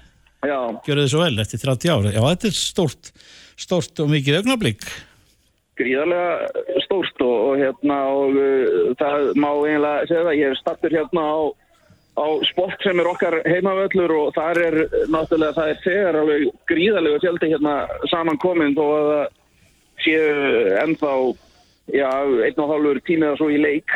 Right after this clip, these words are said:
Speaker 2: Já.
Speaker 1: Eh, þannig að, þannig að það er, það er mikil spe-, stemning og, og spenna og, og eftirvænting hérna og,
Speaker 2: Já.
Speaker 1: og, og já, menn, ég, það eru svona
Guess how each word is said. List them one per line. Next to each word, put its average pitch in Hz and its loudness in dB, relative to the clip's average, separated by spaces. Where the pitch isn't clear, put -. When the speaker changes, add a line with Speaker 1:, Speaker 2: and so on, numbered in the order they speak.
Speaker 2:
Já. 165 0
Speaker 1:
Eh, 135 2
þannig 143 0
að, 147 0
þannig 151 0
að 147 -2
það 170 0
er, 147 2
það 160 -2
er 147 2
mikil 208 2
spe-, - -2
stemning 196 0
og, 165 0
og - -2
spenna 190 0
og, 127 2
og 131 0
eftirvænting 160 -2
hérna 127 0
og, 120 2
Speaker 2:
Já. 101 2
Speaker 1:
og, - -4
og 127 0
já, 131 0
menn, 143 0
ég, 139 0
það 143 2
eru 143 0
svona 151 0